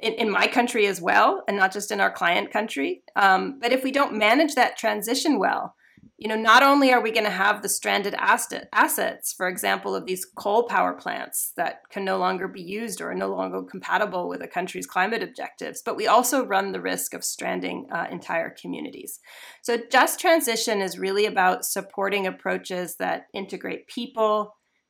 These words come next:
integrate communities into the low carbon transition so that they're not left behind or ignored,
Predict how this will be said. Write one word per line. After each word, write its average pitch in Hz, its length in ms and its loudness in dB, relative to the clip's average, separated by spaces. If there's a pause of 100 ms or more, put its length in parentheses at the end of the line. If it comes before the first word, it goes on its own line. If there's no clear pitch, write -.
(120)
integrate 190 520 -6
communities 190 840 -2
into 214 380 -2
the 185 120 -4
low 185 220 -4
carbon 175 480 -4
transition 175 640 -8
so 190 260 -2
that 190 280 2 (100)
they're 208 180 4
not 208 340 6
left 196 260 0
behind 196 580 2
or 190 140 -4
ignored, 190 640 0